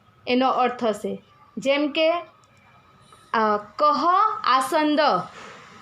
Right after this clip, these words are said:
કયો આસન છે એટલે કે કઈ, કોણ ખુરશી છે, તો કોણ એ પુલ્લિંગ શબ્દ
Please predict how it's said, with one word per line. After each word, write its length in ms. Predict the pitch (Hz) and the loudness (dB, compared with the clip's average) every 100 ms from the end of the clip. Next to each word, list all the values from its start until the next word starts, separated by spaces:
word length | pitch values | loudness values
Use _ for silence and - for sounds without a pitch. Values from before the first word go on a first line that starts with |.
| - - - - | -20 -20 -20 -8
કયો 520 | - 294 330 392 480 523 - | 0 2 4 4 2 -2 0
આસન 440 | 233 226 320 320 | 2 2 0 0
છે 120 | 320 311 | 2 0
એટલે 240 | 277 330 | 2 0
કે 200 | 349 339 | 2 0
કઈ, 440 | 349 311 330 392 - - - | 2 2 4 2 0 -4 0
કોણ 240 | 339 440 494 | 2 2 2
ખુરશી 400 | 349 302 320 320 | -2 -2 0 -2
છે, 460 | 311 311 294 294 294 - - | 0 2 2 0 -6 -20 -6
તો 80 | 277 | -4
કોણ 400 | 269 320 339 320 | 0 2 4 2
એ 280 | - 269 311 | 2 2 2
પુલ્લિંગ 540 | 381 - 269 254 269 | -2 -2 0 2 0
શબ્દ 320 | 269 233 202 | 0 -2 0